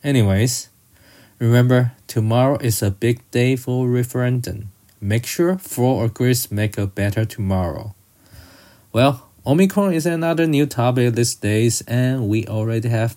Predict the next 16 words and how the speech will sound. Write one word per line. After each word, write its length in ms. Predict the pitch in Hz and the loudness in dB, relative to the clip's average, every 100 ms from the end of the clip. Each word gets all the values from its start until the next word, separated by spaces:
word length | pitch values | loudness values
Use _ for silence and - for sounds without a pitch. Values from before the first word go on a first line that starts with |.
| - | -6
positive 460 | 143 156 - 151 | -6 -4 -2 -2
cases. 720 | - 180 190 117 87 - - - _ - - | 0 0 0 -2 -4 -6 -8 -16 _ -20 -18
So, 260 | - 120 98 - _ _ _ | -2 0 0 -6 _ _ _
don't 180 | 107 113 | -2 2
get 160 | 117 | 2
slack 460 | 123 - 135 147 - | 2 -2 -4 -6 -6
on 140 | 139 | -4
the 40 | 147 | -2
protection, 800 | - 123 143 143 - 180 185 190 - | -4 -4 -4 -4 -4 -2 0 -2 -2
keep 200 | 160 151 | -2 0
safe. 480 | - 156 101 - - _ _ _ _ _ | 0 0 0 -4 -16 _ _ _ _ _
I'm 140 | 127 120 | 0 2
your 100 | 107 | 2
podcaster, 680 | - 123 160 185 - 262 - - | 0 -2 0 -2 0 -4 -4 -2
Yellow 260 | 104 117 | 0 2
Fever. 420 | 113 110 101 95 | 2 2 2 -2